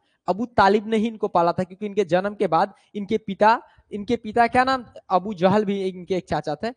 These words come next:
दो चाचा थे, अबू जह-, जह-, जहल, अबू जहल इनका नाम था,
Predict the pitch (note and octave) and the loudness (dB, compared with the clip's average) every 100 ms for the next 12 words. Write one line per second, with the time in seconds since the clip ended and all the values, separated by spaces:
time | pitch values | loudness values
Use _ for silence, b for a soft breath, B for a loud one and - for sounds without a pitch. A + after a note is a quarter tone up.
0 | _ _ D3+ G#3+ G#3 E3+ D#3+ - D3+ E3 | _ _ -2 0 0 0 -2 -4 -6 -6
1 | F3+ D#3+ D#3+ D#3 - C#3+ B2+ E3 C#3+ - | -8 -4 -2 -2 -4 _ 0 0 -2 -10
2 | C3 D#3+ E3 G2 - _ _ _ - _ | _ -2 -2 -4 -12 _ _ _ -20 _
3 | _ _ _ E3 E3+ E3+ F#3+ E3+ C#3+ B2+ | _ _ _ -10 -4 -2 -2 -4 -6 -6
4 | A#2 - | -8 -12